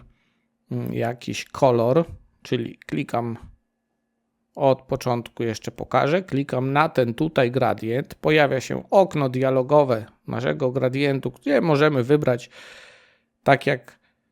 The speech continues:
y, wcześniej, spredefiniowanych już przez producenta, mm, gradientów. Jeśli klikniemy, jak tutaj macie, na ciemnej stronie, mm, kolor, taki znacznik, i na jasnej, jeżeli klikniemy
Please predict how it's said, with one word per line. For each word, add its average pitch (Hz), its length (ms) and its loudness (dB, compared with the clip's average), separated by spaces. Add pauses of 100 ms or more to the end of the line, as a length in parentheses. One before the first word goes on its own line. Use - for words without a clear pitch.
(200)
y, 127 200 4
wcześniej, 139 480 2
spredefiniowanych 139 1300 2
już 131 240 2
przez - 280 0
producenta, 127 920 2 (260)
mm, 139 200 0
gradientów. 202 800 2 (340)
Jeśli 143 480 2 (520)
klikniemy, 135 640 2
jak 120 200 -2
tutaj 127 320 0
macie, 120 540 -2
na 117 460 -2 (640)
ciemnej 135 500 6
stronie, 117 640 -4 (1080)
mm, 135 160 -4
kolor, 165 540 8 (640)
taki 127 300 -6
znacznik, 156 760 0
i 151 60 2
na 131 140 2
jasnej, 254 640 -2
jeżeli 185 400 2
klikniemy 127 680 -2